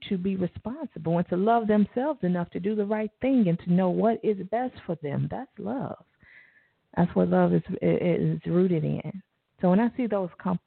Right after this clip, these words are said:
couples in, in, entangled in control, I realize, or I feel as though it's not love that they have. It's something else. It's not love.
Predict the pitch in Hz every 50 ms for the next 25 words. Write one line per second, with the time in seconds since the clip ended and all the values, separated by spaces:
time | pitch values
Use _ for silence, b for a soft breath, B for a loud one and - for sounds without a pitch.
0 | _ _ - 202 190 - 160 160 160 175 165 160 170 - - - 175 160 - -
1 | 147 147 147 - - - 185 180 170 156 143 139 135 135 - - - 151 135 135
2 | 135 139 151 - - - 143 139 - - - 175 170 160 151 139 - 160 - b
3 | b b b b b b b b b b b b b _ _ _ _ _ _ -
4 | - 175 170 165 165 - - - - - 185 185 190 190 180 175 160 160 160 143
5 | 147 - 160 - - 170 170 160 - - 170 160 165 156 147 156 165 165 151 143
6 | 143 147 143 - - 160 160 160 156 160 165 160 156 165 - 180 - - 156 147
7 | 143 165 160 139 147 151 156 - - 170 165 170 - 175 165 180 196 214 214 208
8 | _ - 196 - - 185 190 190 190 196 214 226 220 214 208 202 208